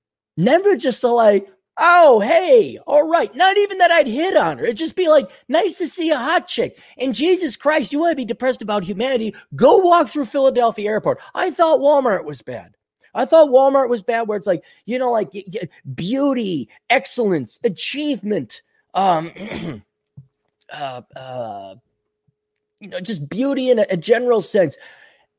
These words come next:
Oh, man. Philadelphia is just full of fat,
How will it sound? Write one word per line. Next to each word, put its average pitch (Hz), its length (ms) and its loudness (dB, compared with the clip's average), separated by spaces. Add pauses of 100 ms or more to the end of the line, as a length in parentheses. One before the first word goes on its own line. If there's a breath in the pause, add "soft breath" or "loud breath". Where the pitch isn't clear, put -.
(140)
Oh, 196 420 0
man. 240 960 -4 (480)
Philadelphia 294 800 2
is 214 220 -4
just 240 320 0
full 277 760 2
of 170 140 -6
fat, 330 460 -4